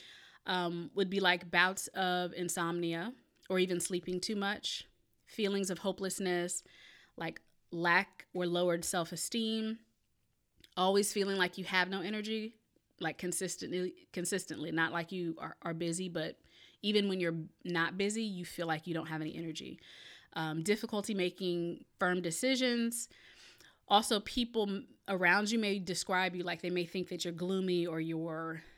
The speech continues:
um, a downer, or you, you can't see the silver lining to anything. There may be, um, you may be described as lazy 'cause they think you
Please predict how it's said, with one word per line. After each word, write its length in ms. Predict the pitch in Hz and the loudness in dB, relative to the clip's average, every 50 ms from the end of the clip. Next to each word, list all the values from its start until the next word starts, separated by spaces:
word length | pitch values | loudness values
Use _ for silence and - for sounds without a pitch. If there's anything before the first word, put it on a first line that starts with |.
| - - - | -20 -18 -10
um, 480 | - 170 160 156 160 160 156 175 - - - _ _ _ - | -8 -6 -6 -6 -6 -8 -8 -10 -12 -14 -16 _ _ _ -8
a 60 | - | -6
downer, 480 | 170 160 170 165 170 175 180 175 165 160 | -2 2 6 6 6 6 4 2 0 0
or 140 | 165 - 170 | -2 -4 -4
you, 220 | 175 190 190 180 170 | -4 -4 -4 -6 -6
you 140 | - 190 185 | -8 -8 -8
can't 320 | 170 - - 220 202 - - | -6 -4 0 0 0 0 0
see 140 | - 214 | -4 -4
the 80 | 185 185 | -4 -2
silver 280 | - - 185 170 170 170 | 0 0 0 0 0 0
lining 320 | 170 165 160 165 170 170 | 2 2 2 2 0 0
to 120 | 160 - | -2 -4
anything. 560 | - 160 160 160 160 160 160 160 160 165 156 - - - - - - - - - | -2 0 0 0 0 -2 -4 -6 -6 -8 -10 -14 -16 -20 -20 -20 -20 -18 0 2
There 160 | 180 180 180 | 4 4 4
may 200 | 180 180 180 180 | 4 4 2 2
be, 420 | 180 175 180 180 180 175 175 - - | 2 0 -2 -2 -2 -2 -4 -4 -4
um, 480 | 175 175 170 165 165 165 165 170 180 - | -4 -4 -2 -2 -2 -4 -4 -6 -8 -6
you 140 | - 190 185 | -4 -2 0
may 160 | 190 185 180 | 2 2 2
be 180 | 170 180 180 180 | 2 0 -2 -2
described 480 | 165 175 156 - - 185 170 170 170 | -2 -4 -4 -2 2 2 2 2 2
as 160 | 175 165 165 | 0 -2 0
lazy 320 | 185 208 254 269 240 202 175 | 2 4 4 4 4 2 0
'cause 180 | 165 - 170 | 0 -2 -2
they 120 | 165 175 165 | -2 -2 -2
think 320 | 160 - 180 170 170 - | -2 -2 -4 -4 -4 -4
you 360 | 185 180 175 170 170 170 165 | -6 -4 -4 -4 -4 -6 -8